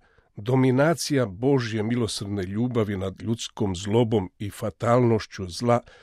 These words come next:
ne dolazi tako snažno do izražaja kao u događaju susreta žene grešnice Isusa. U susretu s Isusom pucaju okovi prošlosti. Čovjek postaje slobodan.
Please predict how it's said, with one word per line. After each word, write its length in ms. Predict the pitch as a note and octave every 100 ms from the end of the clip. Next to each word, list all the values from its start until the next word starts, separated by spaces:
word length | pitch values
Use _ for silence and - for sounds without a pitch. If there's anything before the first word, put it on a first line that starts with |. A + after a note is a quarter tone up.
| - _ -
ne 160 | A2
dolazi 440 | A#2 D#3+ D#3+ B2 B2+
tako 360 | C3 C3+ B2
snažno 640 | - B2 C3 D#3+ B2+ A2+ G2+
do 160 | F#2
izražaja 640 | A2 B2 A2+ G2 G2+ F#2+ F#2
kao 140 | - F#2+
u 100 | F2+
događaju 640 | G#2+ G2+ G2 G2 F#2+ F#2 _ -
susreta 800 | - B2 D3 - C3+ A2 G#2+ -
žene 320 | G2+ G#2+ F#2+
grešnice 720 | F2 G2+ G2+ - G#2 - F2 F2+
Isusa. 400 | - - - - - _ _ _ _
U 140 | - C3+
susretu 580 | - G3+ - F3+ - C#3
s 160 | -
Isusom 640 | C3+ - G#2+ - G2 F#2+ -
pucaju 640 | - F3+ - - C#3 A#2+ A#2+
okovi 500 | A#2 B2+ - A#2 F#2+
prošlosti. 960 | - A#2 A#2 A2 - G#2 - - - _ _ _ _ _ _
Čovjek 340 | - D3 C#3
postaje 400 | - C#3 - A2+
slobodan. 720 | G2 - A#2+ A#2+ G#2+ F2 F2+